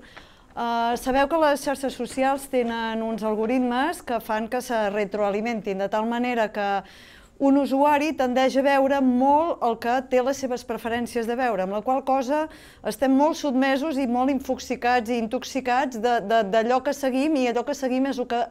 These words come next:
seguim veient més, amb la qual cosa, eh, reforça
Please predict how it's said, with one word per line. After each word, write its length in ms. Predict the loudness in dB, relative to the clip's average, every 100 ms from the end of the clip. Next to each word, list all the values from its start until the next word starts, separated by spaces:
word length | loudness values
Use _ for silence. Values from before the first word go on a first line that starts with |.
| -8
seguim 380 | -8 -4 -2 -2
veient 240 | -4 -4
més, 320 | -4 -4 -6 -10 -20 -20 -12
amb 160 | -4 0
la 80 | 0 2
qual 220 | 2 2
cosa, 380 | -2 -2 -2 -2 -4
eh, 320 | -4 -2 0 2
reforça 640 | 0 2 2 2 0 0